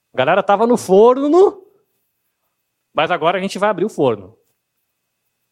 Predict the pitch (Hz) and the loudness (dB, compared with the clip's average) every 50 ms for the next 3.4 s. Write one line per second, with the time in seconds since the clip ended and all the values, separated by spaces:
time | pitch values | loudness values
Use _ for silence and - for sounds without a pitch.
0 | _ _ - 131 143 139 - 156 156 151 - 170 170 190 185 170 196 220 208 226 | _ _ -6 -6 -6 -4 -2 -2 -2 -2 -2 -4 -4 -2 -2 0 0 0 2 2
1 | 208 202 202 202 190 190 175 151 160 - 156 151 - 180 175 170 165 165 190 240 | 0 0 0 -2 -4 -4 -2 -2 -2 -2 -4 -6 -2 -2 -2 0 0 0 0 -2
2 | 254 - 226 - - 226 214 220 214 208 190 208 202 - - - - 294 294 - | -4 -6 -10 -10 -6 -4 -4 -2 -2 -4 -6 -6 -10 -6 -2 -2 -2 -2 -2 -4
3 | 311 254 214 156 117 101 107 - | -2 0 0 0 -2 -4 -10 -20